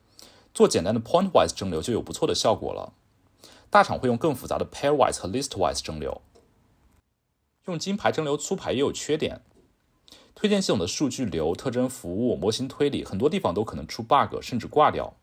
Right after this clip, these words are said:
一旦出了问题，金牌做的预估就不准了。有时候只是些小问题，比如金牌的某个特征服务出错了，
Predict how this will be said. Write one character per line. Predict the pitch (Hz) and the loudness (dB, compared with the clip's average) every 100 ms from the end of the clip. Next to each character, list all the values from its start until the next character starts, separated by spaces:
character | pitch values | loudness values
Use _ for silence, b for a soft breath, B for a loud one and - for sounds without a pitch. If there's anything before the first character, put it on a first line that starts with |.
| _ _ _ b b b b | _ _ _ b b b b
一 | - | 4
旦 | 190 202 | 6 6
出 | - 170 | 4 2
了 | 143 | 4
问 | 180 123 | 2 -2
题， | - - - | -6 -10 -10
金 | - 143 | -6 -2
牌 | 101 | 0
做 | 104 | 2
的 | 110 | 0
预 | 87 | 0
估 | 113 113 | -2 -4
就 | 113 113 | -6 -4
不 | 127 | -4
准 | 98 | -4
了。 | 64 60 60 _ _ _ _ _ _ B B B | -6 -8 -12 _ _ _ _ _ _ B B B
有 | 110 90 | 2 4
时 | |
候 | 202 | 6
只 | 214 | 4
是 | - 147 | 2 0
些 | 202 | 0
小 | - - | 2 0
问 | - 165 160 | 0 0 0
题， | - - - | -6 -10 -8
比 | 87 | -6
如 | 98 | -4
金 | 127 135 | -4 -2
牌 | 107 | 0
的 | 113 | 2
某 | 98 | 0
个 | 67 | -2
特 | 107 | -4
征 | 104 123 | -2 -4
服 | 127 - | -4 -6
务 | 127 | -6
出 | - | -6
错 | 82 - 73 | -8 -4 -4
了， | - | -4